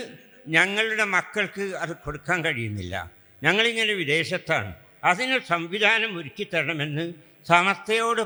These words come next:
പറഞ്ഞപ്പോൾ അതനുസരിച്ച് തന്നെ സമസ്ത വളരെ ചിന്തിച്ച്, കൂലങ്കഷമായി ചിന്തിച്ച് എന്ത് ചെയ്തു കൊടുക്കാൻ കഴിയുമെന്ന്, ഇന്നത്തെ ഈ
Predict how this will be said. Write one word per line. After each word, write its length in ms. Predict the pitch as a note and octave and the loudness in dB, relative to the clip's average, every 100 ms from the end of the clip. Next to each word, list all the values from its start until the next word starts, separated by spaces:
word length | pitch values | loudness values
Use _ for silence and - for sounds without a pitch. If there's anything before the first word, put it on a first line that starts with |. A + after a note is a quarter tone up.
| - | 2
പറഞ്ഞപ്പോൾ 640 | D#3+ D#3+ E3+ - F#3+ G#3+ A3 - - - - G#3+ | 0 2 -2 0 0 0 -2 -8 -20 -12 0 2
അതനുസരിച്ച് 1000 | B3 B3+ A3 G#3+ A#3+ A#3+ C4 C4 - B3 - | 2 2 0 -2 -4 2 2 2 0 -2 2
തന്നെ 320 | E3 D#3 F3+ G#3+ G3+ - - - | 0 4 2 2 -2 -16 -20 0
സമസ്ത 440 | F3 F3+ F#3+ - G#3 G3+ F#3 - B2 C3 | 2 4 0 -2 4 4 2 -6 -18 0
വളരെ 420 | E3+ A3 C4+ C#4+ C#4 A3 | 4 6 4 2 0 -4
ചിന്തിച്ച്, 480 | F#3 D3+ B2+ A#2 G#2+ - _ _ D3+ | -6 -8 -12 -16 -16 -18 _ _ -8
കൂലങ്കഷമായി 960 | G3+ C4 C4+ C4+ C4+ C4 B3+ A#3+ A#3 - G3 | 0 2 2 2 2 2 0 0 0 -2 -6
ചിന്തിച്ച് 420 | F#3+ F#3 - B2 F#2+ _ - F3 | -6 -6 -8 -10 -10 _ -2 0
എന്ത് 200 | B3 C4 C#4 G#3+ | 0 -2 0 0
ചെയ്തു 240 | A#3 B3+ | 0 0
കൊടുക്കാൻ 420 | A#3+ A3 A3+ A3 G#3+ G#3 - | -4 -2 0 0 0 -8 -4
കഴിയുമെന്ന്, 640 | F3+ G3 A3+ G#3+ G#3 F3 C#3 - - - C#3+ | 0 0 -2 -2 -2 -2 -4 -8 -20 -10 -4
ഇന്നത്തെ 380 | F3+ G#3+ G#3+ A3 A3 | -2 -2 0 0 0
ഈ 20 | A3 | -2